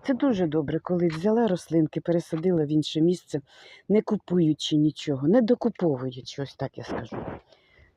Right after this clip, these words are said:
Ось подивіться, мій горностай, я його туди поставила, мені так більше подобається.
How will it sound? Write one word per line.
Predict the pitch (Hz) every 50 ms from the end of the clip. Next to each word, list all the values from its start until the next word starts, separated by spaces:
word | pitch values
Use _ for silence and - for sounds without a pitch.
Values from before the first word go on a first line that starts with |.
| _ _ _ _ _ _ _ _ _ _ _ _ _ _ _ _ _ _ _ _ _ _ _ _ _ - - -
Ось | 156 147 -
подивіться, | - - 151 131 139 131 123 - - 143
мій | 139 147 147 131
горностай, | 139 147 143 160 151 - - 214 185 156
я | 151 180
його | 175 160 156 165
туди | 156 - 143 127 139
поставила, | 139 - - - - - 127 123 120 127 131 135
мені | 147 156 156 147
так | - 143 135
більше | 131 127 123 117 - - - _
подобається. | _ - - - - - 64 64 - _ - -